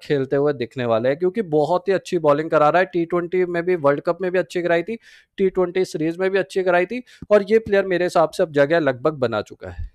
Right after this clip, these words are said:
तो अर्शदीप सिंह तो मेरे हिसाब से खेलना चाहिए। इसके बाद चहल की बात करूं,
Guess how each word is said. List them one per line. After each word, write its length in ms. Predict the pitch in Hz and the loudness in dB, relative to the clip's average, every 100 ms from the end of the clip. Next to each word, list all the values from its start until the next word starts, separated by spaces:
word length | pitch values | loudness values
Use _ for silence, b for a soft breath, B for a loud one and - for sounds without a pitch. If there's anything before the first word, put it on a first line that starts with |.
| - - | -8 4
तो 60 | |
अर्शदीप 460 | 190 196 226 220 220 | 6 6 4 2 0
सिंह 220 | - 196 | -4 -4
तो 100 | 202 | -2
मेरे 180 | 190 165 | 0 -2
हिसाब 240 | 165 160 147 | 0 0 0
से 160 | 180 | -4
खेलना 380 | - 151 139 156 | -4 -2 0 0
चाहिए। 260 | 160 185 226 b b b b | -2 -4 -4 b b b b
इसके 260 | 185 - 220 | -2 4 6
बाद 180 | 220 214 | 6 4
चहल 260 | 202 170 196 | 2 2 2
की 160 | 214 | 0
बात 220 | 202 196 196 | 4 4 4
करूं, 180 | 214 | -2